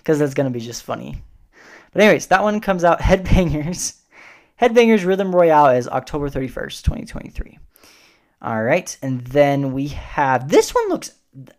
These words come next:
this is a third-party game. This actually looks kinda cool. Uh, I, I don't know the name of it. Okay, wait. Penny's, Penny's Big Break, Breakaway. Basically, this little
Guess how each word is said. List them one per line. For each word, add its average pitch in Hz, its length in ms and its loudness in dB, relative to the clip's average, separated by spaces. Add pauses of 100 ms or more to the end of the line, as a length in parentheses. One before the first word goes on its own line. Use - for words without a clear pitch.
this 214 220 -6
is - 60 -8
a 240 80 -4
third-party 151 400 -2
game. 123 240 -10
This 156 180 -10
actually 123 380 -10
looks 120 240 -10
kinda 110 200 -10
cool. - 300 -12 (1000)
Uh, 160 420 6
I, 160 240 -2
I 156 60 -6
don't 180 160 -2
know 170 160 -2
the 147 100 -2
name 151 480 2
of 127 220 -6
it. - 120 -14
Okay, 123 260 -4
wait. - 280 -10
Penny's, 214 540 0 (240)
Penny's 214 360 -4
Big 160 460 -4 (160)
Break, 135 500 -4 (140)
Breakaway. 107 760 -6 (380)
Basically, 226 420 -2
this 185 200 -2
little 185 680 0